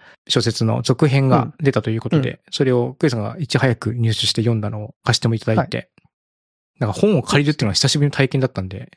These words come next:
Speaker 2: いや、僕も本を貸すっていうのが久しぶりの体験でしたね。
Speaker 1: <laughs> ね、電子書籍とかで、ともするとこう買いがちな感じだから、そもそも貸すっていうのが
Speaker 2: あ、そうそうそうそう。
Speaker 1: あれだし、ね、人ともなかなか会わないみたいなのもあったから、こう本借りたなと思って。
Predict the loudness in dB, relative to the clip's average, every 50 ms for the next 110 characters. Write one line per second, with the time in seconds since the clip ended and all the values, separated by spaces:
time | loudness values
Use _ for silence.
0 | _ _ _ _ _ _ -4 -4 -2 -2 -2 -4 -4 -4 -4 -4 -8 -8 -2 0
1 | 0 0 0 -2 -4 -6 -4 -4 -4 -4 -4 -6 -8 -8 -12 -14 _ -20 -10 -2
2 | 2 2 2 2 2 0 2 4 4 4 4 4 4 4 4 4 4 2 0 -2
3 | -2 -2 -4 -8 -6 -6 -8 -8 -4 0 2 2 2 0 -8 -20 -20 -20 -20 -20
4 | -18 -16 -12 -12 -10 -10 -10 -10 -12 -8 -2 0 0 2 2 2 2 2 2 2
5 | 2 2 2 0 -2 -2 -2 -2 0 2 2 0 0 -2 -6 -10 -10 -10 -8 -2
6 | 0 0 0 2 0 0 -2 -2 -4 -4 -4 -2 0 0 2 2 2 2 0 0
7 | 2 2 2 2 2 0 0 -2 -6 -6 -6 -8 -8 -8 -4 -2 0 0 2 2
8 | 2 2 2 4 2 0 0 0 0 2 2 2 0 -2 -2 -2 -4 -6 _ -18
9 | -20 -20 -20 -20 -14 -4 0 0 2 2 2 0 0 -2 -2 -4 -8 -10 -10 -4
10 | -4 -4 -4 -4 -4 -2 0 2 2 2 2 2 0 0 2 2 4 4 2 2
11 | -2 -4 -4 -4 -4 -4 -4 -6 -6 -6 -6 -8 -6 -6 -8 -10 -12 -16 _ _
12 | _ _ _ _ _ _ _ -4 -4 -2 -2 -2 0 0 0 0 0 0 0 2
13 | 2 2 0 -2 -4 -6 -10 -10 -10 _ -4 -4 -4 -4 -4